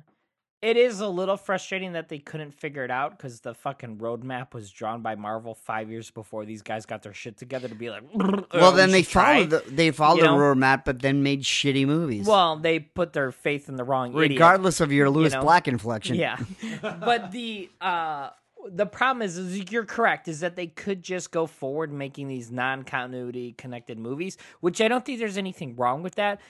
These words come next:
Speaker 1: I think the only danger they run into is, like, confusing the general audiences, is that it's the same reason why Marvel has to kinda, like, um, there's a lot of recap they have to do in the Marvel movies. They don't do recaps,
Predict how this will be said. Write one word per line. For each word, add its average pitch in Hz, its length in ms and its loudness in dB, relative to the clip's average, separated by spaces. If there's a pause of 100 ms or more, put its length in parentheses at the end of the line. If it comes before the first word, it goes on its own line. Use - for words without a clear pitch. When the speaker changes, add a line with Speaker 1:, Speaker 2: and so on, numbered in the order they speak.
(140)
Speaker 1:
I 170 80 -2
think 214 140 -8
the 202 100 -4
only 190 160 -2
danger 180 480 -2
they 143 80 -2
run 135 180 -4
into 135 260 -8
is, 123 140 -6
like, 120 160 -8
confusing 139 680 -10
the 120 80 -10
general 123 420 -8
audiences, 120 800 -6 (320)
is 147 220 -6
that 151 260 0
it's 151 180 -10
the 160 80 -10
same 180 400 -6
reason 151 380 -6
why 143 180 0
Marvel 127 600 -4
has - 340 -6
to 131 160 -8
kinda, 127 300 -6
like, 117 380 -8 (360)
um, 117 500 -4 (1040)
there's 196 200 0
a 214 60 2
lot 240 160 4
of 185 100 -4
recap 180 520 -4 (380)
they 170 180 0
have 156 140 0
to 156 80 -12
do 147 140 -6
in 143 60 -4
the 135 60 -6
Marvel 131 300 -2
movies. 113 300 -12
They 160 140 -2
don't 147 400 -4
do 156 160 -4
recaps, 147 600 -4